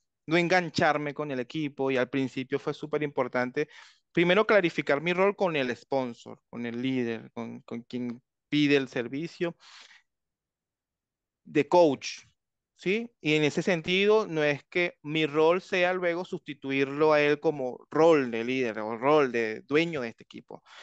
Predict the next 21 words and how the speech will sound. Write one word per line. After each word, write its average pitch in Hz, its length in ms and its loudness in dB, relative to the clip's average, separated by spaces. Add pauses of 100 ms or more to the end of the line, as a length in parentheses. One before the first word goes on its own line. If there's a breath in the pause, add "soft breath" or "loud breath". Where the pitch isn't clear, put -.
(200 loud breath)
Y 185 140 6
eso 185 180 2
también 165 280 2
le 165 80 0
queda 170 260 0
súper 156 380 -4
claro 135 240 0
al 156 80 -2
equipo. 135 560 -8
Yo 139 160 2
aquí 143 220 -2
vengo 147 440 0
como 139 560 -4
en 135 220 -4
un 127 140 -6
proceso 151 400 -4
de 160 100 2
acompañamiento 131 880 -2
y 190 80 4
a 170 60 6
desafiarlos 156 920 0